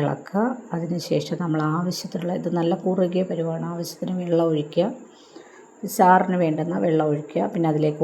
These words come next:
ഉപ്പ് ആവശ്യത്തിനിടുക. ദാ വളരെ സിമ്പിളാണ് കേട്ടോ, ഒരുപാട് പണിയൊന്നുമില്ല എരിശ്ശേരി ഉണ്ടാക്കാൻ. വളരെ ടേസ്റ്റിയാണ്, കുട്ടികൾക്കൊക്കെ നല്ല ഹെൽത്തിയാണ്, കുട്ടികൾക്കൊക്കെ നന്നായിട്ട് ഇഷ്ടപ്പെടും.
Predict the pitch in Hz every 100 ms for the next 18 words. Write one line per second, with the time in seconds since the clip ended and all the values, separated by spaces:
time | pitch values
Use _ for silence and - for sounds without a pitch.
0 | 147 - 160 147 143 - - 147 147 147
1 | 185 302 339 - - - - - - -
2 | - - - - - - - - - -
3 | - 165 160 - - - - - 202 175
4 | 180 208 202 180 165 147 139 143 143 160
5 | 151 - - 185 160 165 165 175 175 156
6 | 156 160 156 151 147 143 160 147 143 143
7 | 143 165 220 - 208 165 151 160 160 160
8 | 160 160 156 151 147 156 160 170 170 180
9 | 160 156 165 165 160 175 151 151 147 156
10 | 151 156 160 151 156 151 160 - 156 151
11 | -